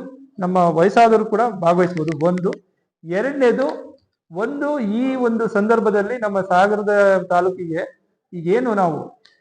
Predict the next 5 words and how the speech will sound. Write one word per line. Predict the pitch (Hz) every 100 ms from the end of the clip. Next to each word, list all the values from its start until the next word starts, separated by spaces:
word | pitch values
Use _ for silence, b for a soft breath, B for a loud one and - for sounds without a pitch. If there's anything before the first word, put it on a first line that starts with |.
| -
ಆ, | 160 160 160
ನಮ್ಮ | 160 165
ಸರ್ಕಾರಿ | 165 170 - 226 233
ಶಾಲೆ | 220 208 196
ಮಕ್ಕಳಿರ್ಬೋದು | 202 - 196 160 160 220 - -